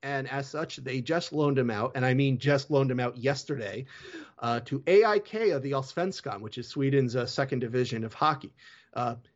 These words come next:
and that's always a positive sign 'cause you don't loan out players that you don't care about. You loan out players that you wanna keep active and see what they can do and, and hone more of their game.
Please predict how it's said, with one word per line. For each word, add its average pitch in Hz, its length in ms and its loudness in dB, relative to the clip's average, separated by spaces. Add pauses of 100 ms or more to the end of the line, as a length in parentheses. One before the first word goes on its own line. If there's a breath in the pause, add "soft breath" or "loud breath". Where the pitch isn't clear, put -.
(120)
and 165 80 2
that's 233 200 4
always 220 240 6
a 202 40 2
positive 185 400 2
sign 180 260 0
'cause 135 200 -6
you 151 60 0
don't 196 200 4
loan 185 200 4
out 160 160 2
players 156 500 0
that 131 260 -8
you 156 120 -4
don't 165 240 -2
care 170 260 2
about. 104 260 -6
You 135 120 -2
loan 170 260 2
out 160 160 2
players 170 300 2
that 127 140 -4
you 131 100 -4
wanna 135 200 0
keep 123 300 -10
active 143 460 0
and 113 120 -10
see 123 160 -8
what 117 160 -6
they 110 120 -8
can 107 160 -10
do 143 400 4
and, 113 220 -4
and 123 220 -2
hone 127 440 4
more 123 240 4
of 120 60 2
their 113 120 0
game. 120 300 2